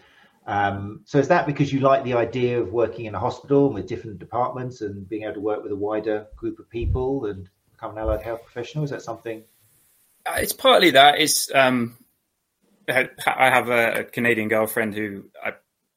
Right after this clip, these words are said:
Speaker 2: I can't actually do soft tissue therapy in Canada. So, um, it's something that I can take with me wherever I go. I know I'll get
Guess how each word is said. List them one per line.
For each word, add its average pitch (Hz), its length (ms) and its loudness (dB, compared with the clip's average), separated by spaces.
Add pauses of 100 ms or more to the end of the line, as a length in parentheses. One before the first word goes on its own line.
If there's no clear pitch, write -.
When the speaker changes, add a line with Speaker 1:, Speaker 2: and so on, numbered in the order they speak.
(320)
Speaker 2:
I 107 80 -2
can't 113 340 -4
actually 110 340 -2
do 107 140 -4
soft - 220 -6
tissue 104 200 -10
therapy 104 340 -2
in 98 80 -10
Canada. 95 400 -10
So, 101 380 -4
um, 98 260 -10
it's 113 240 -2
something 123 300 -2
that 110 100 -4
I 113 60 -4
can 110 180 -8
take 113 240 0
with 110 120 -10
me 113 140 -4
wherever 107 360 -4
I 101 80 -4
go. 127 160 -2
I 113 160 0
know 104 160 -8
I'll 104 140 -10
get 101 160 -8